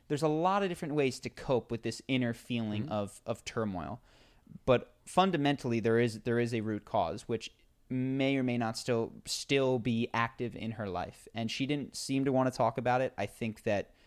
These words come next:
Speaker 1: totally respect her privacy regarding that, and I'm glad that a lot of people will see this,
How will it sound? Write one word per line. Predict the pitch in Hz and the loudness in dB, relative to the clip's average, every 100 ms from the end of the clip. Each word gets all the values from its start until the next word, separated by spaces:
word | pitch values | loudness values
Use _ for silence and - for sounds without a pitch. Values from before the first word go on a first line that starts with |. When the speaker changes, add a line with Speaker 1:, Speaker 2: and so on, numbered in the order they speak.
| _ _ - | _ _ -2
Speaker 1:
totally | 131 127 | 0 2
respect | 113 - - 117 | 0 0 -2 -2
her | - | -4
privacy | 95 - 101 113 - 139 | -4 0 0 0 -4 -6
regarding | 135 135 139 143 | -2 -2 -2 -4
that, | 151 | -6
and | 87 | -6
I'm | 98 | -8
glad | - 104 101 110 | -2 2 4 2
that | 104 | 0
a | |
lot | 98 98 | 0 -2
of | |
people | 107 101 92 | -4 -10 -10
will | |
see | - - 185 | -8 -4 2
this, | 165 - | 2 0